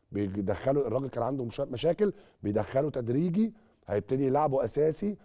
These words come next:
وهيبتدي يخلق منافسه منه وبين سيف الجزيري، لغايه ما انا بقول لكم فريرا بالنسبه له هيروح محدد بعد فتره معينه ان المهاجم بتاعي نمره واحد مثلًا سامسون، خلاص هيبتدي الجزيري يبقى بديل او العكس، معرفش. بس ايه،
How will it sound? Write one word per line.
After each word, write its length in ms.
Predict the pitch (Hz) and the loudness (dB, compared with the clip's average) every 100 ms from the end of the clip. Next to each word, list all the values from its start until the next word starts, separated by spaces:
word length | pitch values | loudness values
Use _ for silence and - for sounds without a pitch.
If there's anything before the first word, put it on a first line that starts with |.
| _ | _
وهيبتدي 400 | 98 104 98 131 | 0 0 0 -2
يخلق 260 | - 135 123 | -2 -2 -2
منافسه 340 | 123 135 139 | -2 -2 -2
منه 180 | 135 147 | 0 0
وبين 140 | 147 | 0
سيف 160 | 147 156 | 0 -2
الجزيري، 280 | 135 139 202 | 0 0 2
لغايه 200 | 165 196 | 2 0
ما 60 | 160 | 0
انا 80 | |
بقول 180 | 156 160 | -2 0
لكم 140 | 170 127 | -2 -2
فريرا 380 | 143 196 - - - - - | 0 0 0 -4 -14 -20 -4
بالنسبه 440 | 117 147 131 175 | 0 2 2 4
له 140 | 175 127 - _ - | 2 0 -8 _ -2
هيروح 320 | 123 143 - | 2 2 0
محدد 580 | 135 - 175 151 139 101 | -4 -2 -2 0 -6 -2
بعد 240 | 135 127 | 0 0
فتره 300 | 131 170 165 | 0 0 0
معينه 500 | 147 143 151 208 240 - - - | 0 0 2 2 2 -2 -12 -6
ان 140 | 123 | -2
المهاجم 420 | 131 135 160 175 156 | 0 2 2 2 0
بتاعي 280 | 135 175 | 0 0
نمره 240 | 160 143 143 | 0 2 2
واحد 260 | 175 156 | 2 0
مثلًا 300 | 165 180 185 | -4 0 0
سامسون، 440 | 160 170 147 - - _ _ | 2 0 0 -4 -18 _ _
خلاص 500 | - 127 139 104 - _ _ _ _ _ _ _ _ _ _ _ _ | -2 2 2 -2 -12 _ _ _ _ _ _ _ _ _ _ _ _
هيبتدي 320 | 104 110 151 | -6 -4 -4
الجزيري 360 | 151 131 151 160 | -4 -2 0 0
يبقى 180 | 147 135 | 2 2
بديل 340 | 131 131 113 | 2 0 2
او 160 | 151 180 | 2 4
العكس، 500 | 185 226 - - _ _ _ | 4 2 0 -14 _ _ _
معرفش. 540 | 113 135 185 139 - - _ _ _ _ - | -6 -2 -2 -2 -10 -20 _ _ _ _ -4
بس 260 | 127 131 143 | -4 -4 -2
ايه، 320 | 175 180 | 0 0